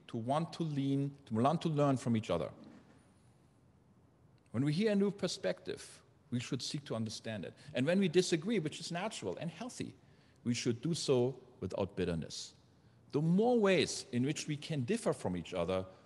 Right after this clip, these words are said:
the more we can learn from each other. And this is especially true at a leading research university that values collegiality.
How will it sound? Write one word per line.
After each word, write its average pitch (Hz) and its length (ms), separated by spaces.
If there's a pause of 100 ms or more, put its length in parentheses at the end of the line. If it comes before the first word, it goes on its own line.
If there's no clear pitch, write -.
(120)
the 127 80
more 131 240
we 127 100
can 110 240
learn 92 220
from 78 180
each 71 160
other. - 240 (720)
And 110 100
this 135 180
is 135 100
especially 180 640
true 92 380 (520)
at 107 140
a 107 60
leading 131 400
research 110 400
university 87 800 (280)
that 85 140
values 85 720 (200)
collegiality. 71 760